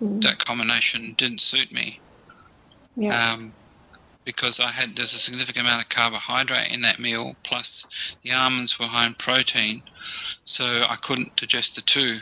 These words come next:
Speaker 2: And that's where the food uncombining can sometimes help. Can I digest the rice on its own? Test that. Can I
Speaker 1: Mm.
Speaker 2: digest the almonds on my own? Do I need to have them, you know, soaked and,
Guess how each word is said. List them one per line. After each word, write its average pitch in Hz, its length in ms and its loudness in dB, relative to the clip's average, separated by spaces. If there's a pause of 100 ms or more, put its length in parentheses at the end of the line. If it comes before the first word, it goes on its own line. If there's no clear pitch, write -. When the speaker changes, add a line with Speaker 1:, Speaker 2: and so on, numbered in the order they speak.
(460)
Speaker 2:
And 123 120 0
that's - 240 2
where 120 100 4
the 113 80 -6
food 123 420 0
uncombining 120 640 2
can - 140 2
sometimes 117 460 2
help. - 220 -2
Can 139 200 2
I 123 240 2
digest - 540 0 (400)
the 113 140 2
rice 117 400 2
on 120 160 -6
its - 160 0
own? 117 280 0 (1000)
Test - 300 0
that. - 160 -4 (180)
Can 107 180 2
I 117 180 2
Speaker 1:
Mm. 165 60 -4
Speaker 2:
digest - 480 2 (460)
the 120 100 -2
almonds 127 400 2
on 120 160 0
my 117 460 -4
own? 110 100 -8
Do 131 100 2
I 127 120 4
need 139 320 0
to 131 60 2
have 123 260 0
them, 120 200 0 (600)
you 135 60 -8
know, 123 160 0
soaked - 580 0
and, 117 340 -4